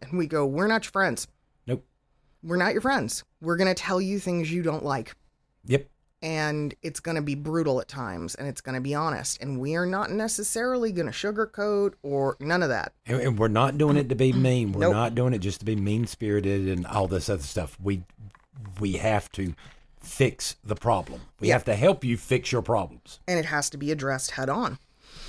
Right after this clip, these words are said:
Speaker 1: So, sure, we might, I, I think the, I think the exception is from an intervention standpoint, there's a difference between a church intervention and a family intervention, meaning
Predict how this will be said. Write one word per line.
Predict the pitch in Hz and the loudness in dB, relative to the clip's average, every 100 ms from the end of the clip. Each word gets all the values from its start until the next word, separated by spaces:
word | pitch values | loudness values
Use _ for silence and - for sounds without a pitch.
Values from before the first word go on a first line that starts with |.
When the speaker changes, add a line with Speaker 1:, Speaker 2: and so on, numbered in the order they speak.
| - - - - - | -14 -14 -14 -16 -2
Speaker 1:
So, | - - 233 180 175 233 - - - _ _ _ _ | 2 6 6 8 6 4 0 -6 -10 _ _ _ _
sure, | - 339 262 _ _ | -6 -4 -6 _ _
we | 147 147 190 | -10 -4 2
might, | 180 160 151 143 170 180 - - - _ - | 2 4 2 0 0 -4 -8 -14 -16 _ -10
I, | 214 | -8
I | 214 | -4
think | 233 349 381 | -2 -2 -2
the, | 254 208 - | -4 -8 -6
I | |
think | 180 226 | -4 -2
the | 220 | -2
exception | 190 - 180 160 - 160 | -4 -4 -2 -2 -4 -4
is | 120 139 139 | -2 -2 -4
from | - 147 | -4 -4
an | |
intervention | 143 147 139 135 131 131 | -2 -2 -2 -4 -4 -4
standpoint, | - 139 135 135 139 120 | -4 -4 -6 -6 -8 -8
there's | - 143 | -6 -6
a | 139 | -4
difference | 151 160 165 147 | -2 -2 -4 -6
between | - 139 120 | -8 -8 -8
a | |
church | - 180 175 | -4 -4 -2
intervention | - 151 147 143 139 | -4 -2 -2 -2 -2
and | 135 | -4
a | 120 | -6
family | - 135 123 120 | -6 -4 -4 -4
intervention, | 120 117 123 117 - 92 127 | -6 -6 -6 -8 -8 -8 -4
meaning | 156 160 131 85 90 | -2 0 -2 -4 -8